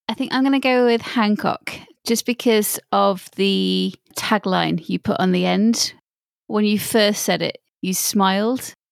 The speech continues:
and it's like, "Yeah, I've thought of something which is a connection to Superman,"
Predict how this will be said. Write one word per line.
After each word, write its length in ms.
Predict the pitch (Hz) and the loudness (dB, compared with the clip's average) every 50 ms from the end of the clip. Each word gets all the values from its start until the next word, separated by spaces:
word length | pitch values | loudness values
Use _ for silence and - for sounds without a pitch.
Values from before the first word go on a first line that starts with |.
| _ _ _ | _ _ _
and 100 | - 175 160 | -4 -4 -4
it's 140 | 175 - 196 | -2 0 -2
like, 120 | 175 - | -2 0
"Yeah, 220 | 170 190 190 180 175 | 0 0 2 2 0
I've 100 | - 135 | -2 -4
thought 300 | - - - 214 196 - | -4 -2 0 0 0 0
of 80 | - | -4
something 400 | - - 190 180 - 180 175 175 | -4 -2 -2 -2 0 0 0 0
which 200 | 175 165 - - | 0 0 -2 -2
is 100 | 196 175 | -2 -2
a 40 | 185 | -4
connection 560 | - - - 196 185 - - - - 196 185 - | -4 -2 0 0 0 0 -2 -4 -4 -2 -2 -2
to 120 | - 196 | -2 -4
Superman," 540 | - - 220 208 - 233 226 233 247 277 302 | -2 -2 0 0 2 2 4 4 4 2 2